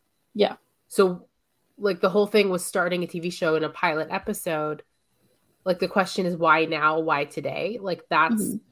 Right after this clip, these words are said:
Speaker 2: the question you have to ask as a writer.
Speaker 1: Right.
Speaker 2: It's like, why am I joining you today?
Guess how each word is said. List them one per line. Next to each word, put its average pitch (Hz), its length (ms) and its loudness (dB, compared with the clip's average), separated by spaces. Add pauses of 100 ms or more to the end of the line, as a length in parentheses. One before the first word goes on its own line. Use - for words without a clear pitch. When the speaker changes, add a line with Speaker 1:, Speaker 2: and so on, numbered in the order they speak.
(140)
Speaker 2:
the 180 80 0
question 165 480 -4
you 156 60 -6
have 156 180 -4
to 160 120 -12
ask 160 220 -10
as 165 80 -10
a 156 80 -6
writer. 160 480 -6 (300)
Speaker 1:
Right. - 300 -2
Speaker 2:
It's - 140 -10
like, 165 100 -4
why 185 220 8
am 208 160 6
I 185 80 4
joining 170 360 4
you 165 120 -6
today? 143 500 -6